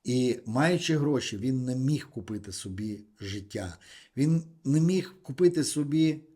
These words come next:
одного часу життя або од-, од-, один день життя. Це було не в його владі. І отут Нейман, він зрозумів, що питання не в грошах, питання не в зв'язках, навіть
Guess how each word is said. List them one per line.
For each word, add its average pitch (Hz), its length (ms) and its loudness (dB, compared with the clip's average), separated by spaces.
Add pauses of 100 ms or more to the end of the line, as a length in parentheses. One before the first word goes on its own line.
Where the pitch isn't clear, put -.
(580)
одного 151 380 0
часу 131 500 -2
життя 98 380 -8
або 110 260 -6
од-, 110 260 -6
од-, 117 340 -10
один 123 280 -6
день 123 220 -2
життя. 98 300 -10
Це 147 220 -6
було 110 440 -6
не 123 380 -4 (340)
в - 20 -8
його 110 520 -4
владі. 98 460 -6 (520)
І 120 100 2
отут 131 400 0
Нейман, 135 480 2
він 139 220 0
зрозумів, 120 720 -2 (440)
що 143 580 2 (280)
питання 151 600 0
не 139 280 0
в 131 40 -2
грошах, 113 580 -6 (500)
питання 151 540 0
не 147 220 2
в 135 40 0
зв'язках, 107 680 -4 (140)
навіть 151 400 2